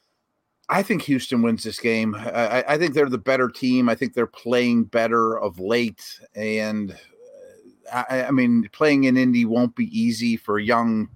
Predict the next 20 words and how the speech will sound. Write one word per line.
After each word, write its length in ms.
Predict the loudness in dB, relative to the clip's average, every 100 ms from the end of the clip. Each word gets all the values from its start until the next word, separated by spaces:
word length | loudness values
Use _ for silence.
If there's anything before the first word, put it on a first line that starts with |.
| -18
staff 640 | -8 -2 0 0 -2 -4
and 420 | -6 -4 -8 -10
quarterback 580 | -8 -2 0 0 0 -2
with 120 | -4
everything 360 | -2 0 0 0
on 160 | 0 0
the 60 |
line, 520 | 0 0 0 0 -2
but 220 | -2 -2 -4 _ _ _ _ -2
I 80 |
just 180 | -2 0
have 160 | -2 0
more 200 | 2 0
faith 340 | 0 -2 0
right 160 | -2 -2
now 220 | -2 -2
than 240 | -2 -8 -6
in 140 | -6
the 100 | -6
Texans. 600 | -6 -8 -8 -18 -20 -20